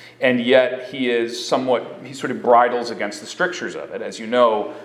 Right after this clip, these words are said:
uh, he is at odds in some cases with parts of the church because of his views on abortion,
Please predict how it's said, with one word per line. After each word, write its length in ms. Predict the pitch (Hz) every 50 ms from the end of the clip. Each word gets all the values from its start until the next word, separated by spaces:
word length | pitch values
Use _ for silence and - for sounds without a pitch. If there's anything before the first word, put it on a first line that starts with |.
| - - - -
uh, 240 | 113 107 104 95 -
he 220 | - 123 117 110 107
is 180 | 101 104 -
at 220 | - - 110 107 107
odds 520 | 104 107 110 107 104 104 101 95 - -
in 80 | 101 95
some 220 | - - 101 98
cases 480 | - - 107 95 - - 95 90 - -
with 260 | 101 98 92 90 -
parts 280 | - 107 98 95 -
of 60 | 92 92
the 40 |
church 280 | 92 - - 120 117 - -
because 320 | - - - - 107 92
of 120 | 98 95 92
his 180 | 104 101 95
views 340 | 98 90 98 101 101 95 101
on 140 | 98 98 92
abortion, 560 | 85 82 92 - - - - - 165 180 -